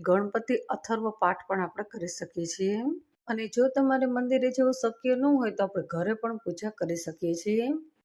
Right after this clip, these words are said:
આપણે હિન્દુ ઘરમાં એવું કોઈ પણ ઘર ન હોય જેમના ઘરે ગણપતિની મૂર્તિ ન હોય. બધાના ઘરે આપણે ગણપતિની મૂર્તિ અવશ્ય હોય જ છે.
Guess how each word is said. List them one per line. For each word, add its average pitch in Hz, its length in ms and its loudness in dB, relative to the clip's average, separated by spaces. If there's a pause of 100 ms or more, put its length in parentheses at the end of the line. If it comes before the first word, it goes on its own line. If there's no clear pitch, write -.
(120)
આપણે 240 360 4
હિન્દુ 202 480 2
ઘરમાં 226 420 2 (120)
એવું 226 180 6
કોઈ 240 240 6
પણ 240 220 0
ઘર 202 240 -2
ન 233 100 0
હોય 240 220 2
જેમના 196 360 0
ઘરે 190 260 0
ગણપતિની 190 680 0
મૂર્તિ 165 560 0
ન 160 60 -2
હોય. 190 560 0 (300)
બધાના 240 540 2
ઘરે 214 240 2
આપણે 190 240 2
ગણપતિની 185 520 0
મૂર્તિ 180 360 -2
અવશ્ય 220 480 -4
હોય 156 360 2
જ - 20 -8
છે. 208 420 -2